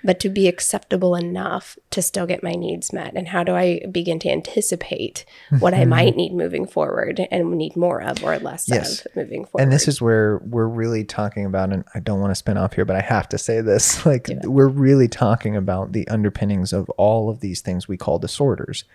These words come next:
Speaker 1: Mm-hmm.
Speaker 2: because it's in response to these perceived, um, procedural or behavioral ways of being in the world that we have the neurochemical activations,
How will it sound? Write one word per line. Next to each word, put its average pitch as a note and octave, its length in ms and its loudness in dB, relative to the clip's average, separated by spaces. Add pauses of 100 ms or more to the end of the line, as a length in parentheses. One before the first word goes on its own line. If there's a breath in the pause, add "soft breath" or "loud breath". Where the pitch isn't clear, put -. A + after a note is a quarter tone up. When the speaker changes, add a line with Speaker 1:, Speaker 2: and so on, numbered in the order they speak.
Speaker 1:
Mm-hmm. F#3+ 300 -10
Speaker 2:
because A2+ 520 2
it's A2+ 200 -4
in D#3 160 2
response A#2+ 720 0
to F#2+ 220 -6
these F#2+ 320 -6
perceived, G#2 960 -6 (420 soft breath)
um, F2+ 400 -2
procedural G2 640 -2
or F2 160 0
behavioral F#2+ 960 -2
ways G2+ 320 0
of G2+ 160 -6
being A2 240 2
in F2+ 80 0
the F2+ 80 0
world F#2 380 -2
that F#2 200 -2
we F#2 160 -4
have G2 680 -4
the F#2+ 260 -6
neurochemical F#2+ 680 -2
activations, F#2+ 760 -6